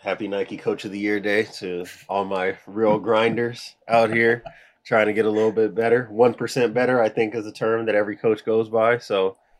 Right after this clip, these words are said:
looking forward to everybody picking up, you know, whatever the new terminology is that we're gonna be using all summer. You know, last year was, what, gap and a half? <laughs> You know, I'm wondering what it's gonna be this year, but I'm looking forward to the off season and all the stuff that comes out of it.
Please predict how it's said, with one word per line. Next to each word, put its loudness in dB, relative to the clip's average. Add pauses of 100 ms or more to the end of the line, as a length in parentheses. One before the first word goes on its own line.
(140)
looking -2
forward 0
to 0
everybody -2
picking -4
up, 0 (300)
you -10
know, 0
whatever 4
the -2
new 0
terminology 2
is 0
that -6
we're -6
gonna -4
be -6
using -4
all 0
summer. -4 (180)
You -16
know, -2
last 2
year -4
was, -6
what, -4
gap 2
and 0
a -4
half? 0 (460)
<laughs> 0 (840)
You -6
know, -2
I'm -2
wondering -2
what -2
it's -6
gonna -4
be -4
this -6
year, -2
but -6
I'm -4
looking -8
forward -4
to -8
the -4
off 0
season -12
and -12
all -6
the -14
stuff -12
that -14
comes -12
out -8
of -16
it. -20